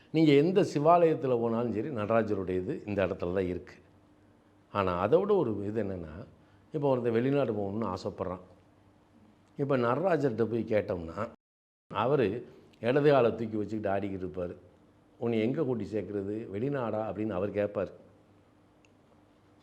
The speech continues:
அவர்கிட்ட இருக்க தத்துவம் வேற, அண்டவெளி. ஆனா நேர பெருமாள் கோயில்ல போய் ஒருத்தன் கருடாழ்வார் இருப்பார்.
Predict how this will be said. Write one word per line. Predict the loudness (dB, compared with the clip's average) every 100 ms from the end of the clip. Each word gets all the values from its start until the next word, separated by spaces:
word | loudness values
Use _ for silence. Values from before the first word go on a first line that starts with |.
| _ -20 _ 0
அவர்கிட்ட | 4 6 6
இருக்க | 6 4
தத்துவம் | 2 -2 -2 0
வேற, | 0 -2 -4 -4
அண்டவெளி. | 2 4 4 2 -4 -10 -20 _ _ -20 -20 -20 -20 -6
ஆனா | -4 -2 -4 -4 -6 -14 -20 -20 _ _ _
நேர | -4 -2 -2 -6 -6 -4
பெருமாள் | -2 -2 0 0
கோயில்ல | 0 -4 -6 -6
போய் | -6 -8 -14 -20 -20 _ _ _ _ _ _ _ _ -8
ஒருத்தன் | -6 -2 -4 -4 -12 -20 _ _ _ _ _ 0
கருடாழ்வார் | 2 6 6 6 2
இருப்பார். | -2 -6